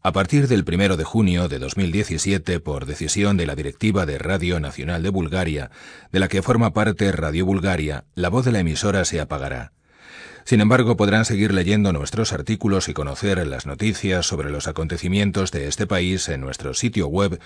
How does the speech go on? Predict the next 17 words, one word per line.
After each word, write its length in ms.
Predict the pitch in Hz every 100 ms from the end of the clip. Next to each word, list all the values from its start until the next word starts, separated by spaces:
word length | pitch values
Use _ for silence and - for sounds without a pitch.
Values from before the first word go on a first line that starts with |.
| - -
durante 340 | 98 92 90
un 140 | 104
par 200 | 85 82
de 80 | 69
meses 320 | 65 67 73
más. 380 | 87 82 58 - _ _ - - - - - -
Para 200 | 104 104
nosotros, 540 | 110 143 127 131 113
los 180 | 78 78
periodistas 600 | 87 92 113 113 107 92
de 120 | 85
Radio 280 | 80 101 95
Bulgaria, 640 | 76 76 104 101 98 95
los 300 | 80 58 62
programas 540 | - 80 85 98 90 -
al 80 | 85
exterior 580 | - - 76 95 -